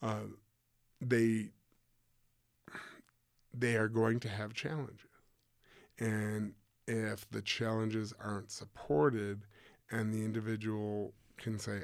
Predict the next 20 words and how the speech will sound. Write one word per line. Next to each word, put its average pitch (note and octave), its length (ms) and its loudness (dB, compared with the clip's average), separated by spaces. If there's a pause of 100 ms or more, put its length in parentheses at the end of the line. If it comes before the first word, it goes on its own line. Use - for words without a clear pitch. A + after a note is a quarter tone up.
"I've C#3+ 420 0
been A#2 280 2
sober G#2+ 640 -2 (340)
for G2 520 -6
two, A2+ 280 2
three, G#2+ 340 -2
five, G2+ 420 -6
ten F#2+ 340 -8
years. - 420 -12 (460)
I C#3 340 6
know A2 180 4
what G2 360 -6
I'm A2+ 240 -16
doing." - 340 -18 (800)
That G#2+ 340 -2
scares G#2 420 -10
me A2+ 120 -6
more G#2 240 -8
than G#2+ 320 -14
anything. G#2 420 -16